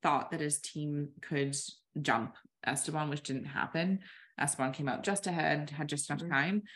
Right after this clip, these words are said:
Speaker 1: and he was raging on the radio.
Speaker 2: Dude, I know.
Speaker 1: And he
Speaker 2: And
Speaker 1: kept saying, like, "I told you guys, I told you guys." So I think, like, there was, again, a strategy thing where the team said one thing and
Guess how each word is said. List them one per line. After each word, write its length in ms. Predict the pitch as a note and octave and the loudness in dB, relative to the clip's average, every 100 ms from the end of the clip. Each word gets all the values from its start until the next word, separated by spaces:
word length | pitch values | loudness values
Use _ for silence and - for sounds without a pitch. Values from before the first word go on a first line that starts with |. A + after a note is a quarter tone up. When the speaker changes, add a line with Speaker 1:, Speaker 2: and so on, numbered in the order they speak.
| - - | -20 0
Speaker 1:
and 100 | G3+ | 4
he 60 | A#3+ | 6
was 160 | C#4 E3 | 6 4
raging 640 | C#3 D3 D#3+ C4 D4+ C4+ | 2 4 8 10 10 10
on 160 | A3 G3 | 8 6
the 80 | |
radio. 540 | F3 E3+ E3 C#3 A2 C3 | 4 4 4 4 4 2
Speaker 2:
Dude, 120 | A#3 | 0
I 80 | G3 | 0
know. 160 | G3 A3+ | 0 4
Speaker 1:
And 100 | A3 | 8
he 40 | |
Speaker 2:
And 80 | A3 | 8
Speaker 1:
kept 160 | B3 B3 | 6 4
saying, 180 | G#3+ F#3+ | 0 0
like, 160 | G#3+ - | 2 2
"I 100 | F3 | 2
told 280 | - F#3+ | 2 2
you 60 | F#3+ | 4
guys, 220 | F3 D#3 | 4 2
I 60 | D3+ | 0
told 200 | F3 E3 | -2 -2
you 80 | D#3 | 0
guys." 240 | D3+ D#3 | 0 2
So 80 | E3+ | 2
I 60 | |
think, 200 | E3+ F#3 | 4 2
like, 300 | F3+ D3 C#3 - _ - - | 4 4 2 -8 _ -14 0
there 140 | D3+ D3+ | 2 4
was, 200 | D3 C#3 | 4 2
again, 300 | D3+ D3 D3 | 2 2 2
a 40 | |
strategy 720 | - B2 G#2+ C#3 C#3+ C#3+ C#3+ D#3+ | 2 2 2 2 0 0 -2 -2
thing 240 | D3+ D3 | -2 0
where 160 | D3 C3+ | 0 -2
the 120 | - | -4
team 240 | C#3 C#3+ C3 | -4 -2 -2
said 160 | B2+ | -2
one 200 | B2+ B2 | -2 -2
thing 200 | C3+ C3+ | -2 -4
and 360 | A#2+ - - | -2 -4 -4